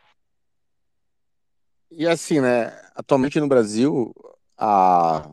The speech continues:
começou agora, recentemente, mas o uso de carro elétrico tá explodindo.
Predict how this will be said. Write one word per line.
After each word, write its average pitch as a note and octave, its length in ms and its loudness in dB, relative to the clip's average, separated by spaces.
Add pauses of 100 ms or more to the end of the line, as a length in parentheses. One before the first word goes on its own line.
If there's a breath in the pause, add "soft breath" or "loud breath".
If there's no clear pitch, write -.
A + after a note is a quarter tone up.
(140)
começou A2 320 -4
agora, E3+ 260 2
recentemente, A#2 640 -8 (480)
mas G#2 320 2
o A2 80 2
uso C3 400 0
de G2+ 100 -4
carro A2 220 0
elétrico G2 320 0
tá C#3 100 4
explodindo. C3 680 -4